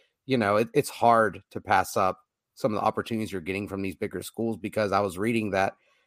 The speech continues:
you know, while he was at W V U, he was making, like, three hundred and seventy-five thousand dollars a year. And at Georgia, the minimum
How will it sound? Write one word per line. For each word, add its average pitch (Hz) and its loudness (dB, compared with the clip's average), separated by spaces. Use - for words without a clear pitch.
you 110 0
know, 104 2
while 101 8
he 117 0
was 104 0
at - -2
W 95 -2
V 85 -10
U, 117 2
he 107 2
was 95 -2
making, 104 -4
like, - -8
three 107 -2
hundred 101 -2
and 98 -4
seventy-five 113 0
thousand 120 2
dollars 120 2
a 104 -4
year. 120 2
And 101 0
at 98 -2
Georgia, 110 6
the 101 0
minimum 104 0